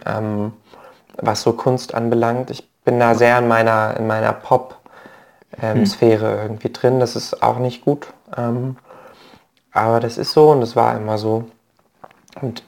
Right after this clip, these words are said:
Speaker 1: ich fürchte, das wird doch immer ein bisschen so bleiben. Ich glaub, das liegt auch ein Stück weit daran,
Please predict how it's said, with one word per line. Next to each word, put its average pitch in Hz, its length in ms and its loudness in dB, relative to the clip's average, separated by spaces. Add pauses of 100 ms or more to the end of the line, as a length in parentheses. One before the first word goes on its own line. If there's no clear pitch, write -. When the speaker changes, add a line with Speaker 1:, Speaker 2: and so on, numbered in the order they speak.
Speaker 1:
ich - 120 -16
fürchte, 123 280 -2
das 113 120 -4
wird 113 180 -4
doch 120 120 -8
immer 113 320 -6
ein 117 260 -14
bisschen 139 300 -2
so 113 120 -2
bleiben. 120 560 2 (340)
Ich - 60 -6
glaub, 147 160 2
das 175 180 -2
liegt 196 200 -2
auch 160 120 0
ein 156 80 -2
Stück 175 280 -4
weit 151 180 2
daran, 131 600 0